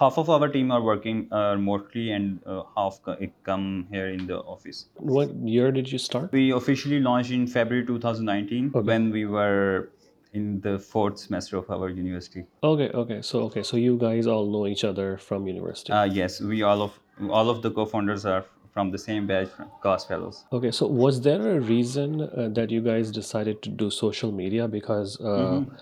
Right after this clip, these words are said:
Speaker 2: there are quite a few competitors, right? The market is very saturated, I would say. Um, so, like, you have Hootsuite, uh, you have Buffer, and, like, the major players, right?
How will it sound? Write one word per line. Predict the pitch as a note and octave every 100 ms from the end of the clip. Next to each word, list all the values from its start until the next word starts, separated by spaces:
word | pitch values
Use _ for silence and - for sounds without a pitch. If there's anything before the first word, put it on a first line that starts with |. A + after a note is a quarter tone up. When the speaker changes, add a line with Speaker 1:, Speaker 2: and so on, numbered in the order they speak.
| - _
Speaker 2:
there | A#2
are | A#2
quite | - B2+
a | A#2+
few | -
competitors, | A2 G#2 F#2+ F#2+ F2+ F2+ F2+
right? | G#2+
The | G#2+ G2
market | G2 F#2+ - F#2
is | E2+
very | G2 G2 F#2
saturated, | - F2 - F2+ E2 E2+ -
I | F#2
would | F#2 -
say. | F2 E2+ - - - _ - G2+
Um, | F#2 F#2 F#2 F2+
so, | - F#2
like, | F#2 F2+
you | G#2 G#2+
have | G2
Hootsuite, | G2+ G#2+ - - F#2 F#2+ -
uh, | G2+ F#2
you | F2 G#2
have | G2+
Buffer, | G2 G2 - F#2 F2+
and, | G2 G2+
like, | G#2+ G#2+
the | B2+
major | A#2+ B2+ B2 A#2+
players, | - F#2+ F2
right? | G2